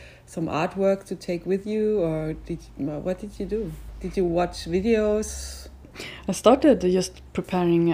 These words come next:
Speaker 2: a portfolio to take with the, me to tattoo
Speaker 1: Mm-hmm.
Speaker 2: artists. And after maybe six months, just, uh, doing that, and, uh, I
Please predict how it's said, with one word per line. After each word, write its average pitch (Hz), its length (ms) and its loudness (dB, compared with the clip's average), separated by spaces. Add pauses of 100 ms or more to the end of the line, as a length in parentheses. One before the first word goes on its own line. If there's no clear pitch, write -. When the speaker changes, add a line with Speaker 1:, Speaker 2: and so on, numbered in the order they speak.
Speaker 2:
a 180 80 -2
portfolio 170 680 -2
to 170 240 -8
take 170 260 -6 (100)
with 175 160 -6
the, 175 160 -2
me 175 280 0
to 185 300 -4
tattoo 196 160 -4 (140)
Speaker 1:
Mm-hmm. 311 40 4
Speaker 2:
artists. - 640 -6 (800)
And 196 200 4
after 190 340 2
maybe 190 540 0
six - 400 -6
months, 208 360 -2 (160)
just, - 480 -4
uh, 190 180 4
doing 202 440 6
that, 208 380 2
and, 190 320 0
uh, 196 260 0 (1080)
I 180 460 2